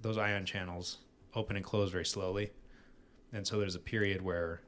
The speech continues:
you have channels that are open that are just letting ions flood out. But,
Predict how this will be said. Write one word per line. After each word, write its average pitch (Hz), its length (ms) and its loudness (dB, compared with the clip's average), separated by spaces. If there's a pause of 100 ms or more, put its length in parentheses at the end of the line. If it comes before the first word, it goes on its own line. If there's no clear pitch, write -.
you 107 100 -2
have 90 420 0
channels 117 360 4
that 107 100 2
are 95 160 0
open 104 300 2
that 92 80 2
are 87 100 0
just 92 160 -4
letting 92 260 10
ions 92 320 2
flood 85 300 0
out. 90 280 2 (1120)
But, 107 600 0